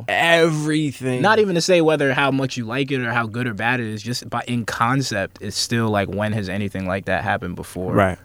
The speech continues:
Speaker 2: or after, you know? And it's like, they can't do that again, and they both want to
Speaker 1: Right.
Speaker 2: because of, like, some weird, and then even, um,
Speaker 1: But you know what the, but you know what part, to play devil's advocate.
Speaker 2: Mm-hmm.
Speaker 1: So I hear what you're saying,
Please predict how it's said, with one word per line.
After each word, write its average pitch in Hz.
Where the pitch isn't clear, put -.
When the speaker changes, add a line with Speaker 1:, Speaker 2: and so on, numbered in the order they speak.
Speaker 2:
or 92
after, 95
you 110
know? 117
And 92
it's 101
like, 98
they 95
can't 101
do 101
that 98
again, 95
and 95
they 95
both 98
want 85
to 139
Speaker 1:
Right. 98
Speaker 2:
because 95
of, 98
like, 90
some 104
weird, 110
and 160
then 190
even, 175
um, 156
Speaker 1:
But 160
you 196
know 202
what 202
the, 147
but 139
you 170
know 170
what 139
part, 147
to 135
play 139
devil's 113
advocate. 104
Speaker 2:
Mm-hmm. 107
Speaker 1:
So 98
I 123
hear 147
what 120
you're 143
saying, 98